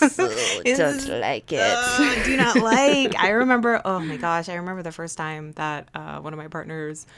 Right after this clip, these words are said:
Speaker 2: recognized or told me that he recognized one of my, like, stims or one of my, and I was like,
Speaker 1: Mm,
Speaker 2: I was like,
Speaker 1: mm-hmm.
Speaker 2: "Wait, what?
Speaker 1: Oh,
Speaker 2: You
Speaker 1: no, you
Speaker 2: saw,"
Speaker 1: see
Speaker 2: I was like,
Speaker 1: me.
Speaker 2: "You s-,
Speaker 1: Ugh.
Speaker 2: you saw that? Wait, no."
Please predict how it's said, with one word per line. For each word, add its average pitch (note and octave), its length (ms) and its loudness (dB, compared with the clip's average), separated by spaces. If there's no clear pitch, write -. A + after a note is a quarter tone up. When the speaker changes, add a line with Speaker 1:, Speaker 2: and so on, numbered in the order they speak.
Speaker 2:
recognized D3 1080 -8
or E3+ 100 -6
told A#3 420 -4
me D3+ 360 -8
that D3+ 200 -4
he F3+ 160 -8
recognized D#3 920 -10
one D#3 260 -8
of D#3+ 140 -8
my, D3+ 480 -8
like, D3+ 200 -10
stims G3 760 -4
or F#3 120 -2
one E3+ 160 -4
of E3 80 -4
my, E3 120 -4
and E3 160 -4
I - 40 -2
was E3 120 -2
like, D#3+ 200 -2
Speaker 1:
Mm, E3 320 -4
Speaker 2:
I G#3+ 40 8
was A#3+ 120 8
like, B3 120 6
Speaker 1:
mm-hmm. A#3+ 60 0
Speaker 2:
"Wait, A3 140 6
what? F3+ 640 0
Speaker 1:
Oh, E3 120 2
Speaker 2:
You D3+ 60 4
Speaker 1:
no, D#3 100 8
you D3+ 200 10
Speaker 2:
saw," F3 460 8
Speaker 1:
see C3 80 6
Speaker 2:
I A3+ 80 10
was A#3+ 100 6
like, - 140 6
Speaker 1:
me. A#3 100 0
Speaker 2:
"You C4 80 4
s-, C#4 60 0
Speaker 1:
Ugh. F2 500 -4
Speaker 2:
you A#3+ 200 0
saw G3+ 420 2
that? C4+ 300 4
Wait, E3+ 260 -4
no." F3 480 -6